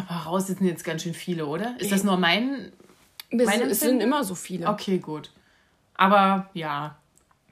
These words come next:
Speaker 1: kann man wieder was Frisches, Frischfleisch rein.
Speaker 2: Vielleicht am Montag.
Speaker 1: Ja.
Speaker 2: Also, wir werden euch informieren auf Instagram. Da s-, versuchen wir tagaktuell ein bisschen, äh, zu posten dazu. Aber ansonsten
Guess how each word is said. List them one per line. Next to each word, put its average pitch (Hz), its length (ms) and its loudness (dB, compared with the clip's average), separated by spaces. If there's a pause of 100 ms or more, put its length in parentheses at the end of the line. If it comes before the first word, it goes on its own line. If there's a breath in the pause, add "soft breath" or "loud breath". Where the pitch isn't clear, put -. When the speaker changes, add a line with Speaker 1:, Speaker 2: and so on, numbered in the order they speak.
(160)
Speaker 1:
kann 196 140 0
man 208 140 4
wieder 196 180 2
was 170 160 0
Frisches, 190 460 -4
Frischfleisch - 680 -18
rein. - 440 -20 (600 loud breath)
Speaker 2:
Vielleicht 196 240 -10
am 202 100 -4
Montag. 214 420 -6 (460)
Speaker 1:
Ja. 185 300 -4 (760)
Speaker 2:
Also, 190 400 2 (540)
wir 202 120 0
werden 233 160 6
euch 269 120 -2
informieren 233 420 0
auf 214 100 -6
Instagram. 233 680 -2
Da 196 140 2
s-, 196 220 -6
versuchen 220 400 -4
wir 202 140 -4
tagaktuell 202 600 -6
ein 208 120 -4
bisschen, 202 400 -4
äh, 196 260 -10
zu 208 140 -8
posten 220 420 -4
dazu. 208 360 -4
Aber 196 200 -2
ansonsten 190 680 -6